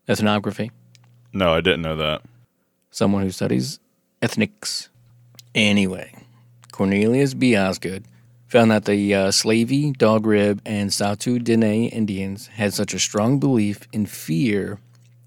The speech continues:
Speaker 1: of these things that it lasted all the way through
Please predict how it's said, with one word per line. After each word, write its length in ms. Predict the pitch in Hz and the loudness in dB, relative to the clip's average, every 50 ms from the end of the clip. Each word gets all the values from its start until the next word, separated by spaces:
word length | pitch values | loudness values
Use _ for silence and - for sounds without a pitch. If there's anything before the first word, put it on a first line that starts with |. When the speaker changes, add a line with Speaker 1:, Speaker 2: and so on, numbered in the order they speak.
| _ - 101 | _ -4 -2
Speaker 1:
of 160 | 101 98 101 | -2 0 0
these 340 | 110 107 107 107 104 - - | 2 2 2 2 0 0 0
things 680 | - 120 107 98 92 90 90 95 - - - - - _ _ - _ _ _ _ _ _ _ _ _ _ _ - | 0 2 2 2 0 -2 -4 -8 -12 -14 -16 -20 -20 _ _ -20 _ _ _ _ _ _ _ _ _ _ _ -6
that 160 | 107 107 101 | -2 0 2
it 100 | 101 92 | 2 0
lasted 480 | - 101 107 110 110 113 - - 104 - - | 0 -2 0 0 0 0 -2 -2 -4 -4 -4
all 240 | - 117 117 123 127 | -2 0 2 2 2
the 60 | 127 | 2
way 160 | 131 127 127 117 | 2 0 0 0
through 480 | - - - 120 110 101 92 90 95 | -2 -2 0 0 2 2 0 -2 -4